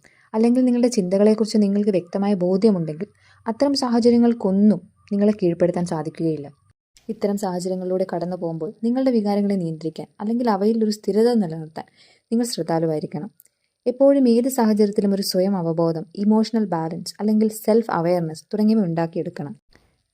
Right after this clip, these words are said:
രണ്ടാമതായി മനസ്സിനുള്ളിൽ ഒരു ശക്തമായ പ്രതിരോധശേഷി അല്ലെങ്കിൽ റെസിലിയൻസ് ഉണ്ടാക്കുക എന്നതാണ്. ജീവിതത്തിലെ പ്രതികൂല സാഹചര്യങ്ങളിലൂടെ കടന്നു പോകുമ്പോൾ അവയെല്ലാം വെല്ലുവിളിയോടെ നേരിടാനും പ്രതിരോധിക്കാനുമുള്ള കഴിവ് നമുക്കുണ്ടാവേണ്ടതാണ്. ഇവയെല്ലാം നാം പരിശീലിച്ച് മാത്രം നേടേണ്ട ഒരു സംഭവമാണ്.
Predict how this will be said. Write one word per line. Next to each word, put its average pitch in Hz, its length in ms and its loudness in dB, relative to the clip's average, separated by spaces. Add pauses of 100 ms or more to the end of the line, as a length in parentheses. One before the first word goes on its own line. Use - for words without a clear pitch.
(100)
രണ്ടാമതായി 247 580 0
മനസ്സിനുള്ളിൽ 220 640 2
ഒരു 208 140 2
ശക്തമായ 208 540 -2
പ്രതിരോധശേഷി 180 800 -2
അല്ലെങ്കിൽ 175 360 0
റെസിലിയൻസ് 208 540 2
ഉണ്ടാക്കുക 165 400 -4
എന്നതാണ്. 151 460 -6 (640)
ജീവിതത്തിലെ 214 480 2
പ്രതികൂല 202 440 0
സാഹചര്യങ്ങളിലൂടെ 196 760 -2
കടന്നു 170 260 -4
പോകുമ്പോൾ 160 400 -4 (160)
അവയെല്ലാം 233 480 2
വെല്ലുവിളിയോടെ 202 560 0
നേരിടാനും 170 540 -2 (140)
പ്രതിരോധിക്കാനുമുള്ള 214 800 0
കഴിവ് 160 380 -4
നമുക്കുണ്ടാവേണ്ടതാണ്. 156 920 -8 (680)
ഇവയെല്ലാം 254 420 4
നാം 240 160 2
പരിശീലിച്ച് 226 580 0
മാത്രം 202 340 0
നേടേണ്ട 170 340 -2
ഒരു 170 160 -2
സംഭവമാണ്. 156 500 -10